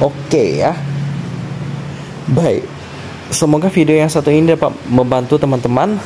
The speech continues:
Saya tutup video kali ini dan kita ketemu lagi di video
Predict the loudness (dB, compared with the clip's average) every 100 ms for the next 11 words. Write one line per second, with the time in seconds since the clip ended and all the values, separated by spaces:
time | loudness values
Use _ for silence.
0 | -10 -12 -12 -12 -12 -8 -2 2 2 2
1 | 0 0 2 2 4 4 4 4 4 4
2 | 4 4 2 0 -2 -2 2 2 2 0
3 | -2 2 4 4 2 0 0 0 4 4
4 | 4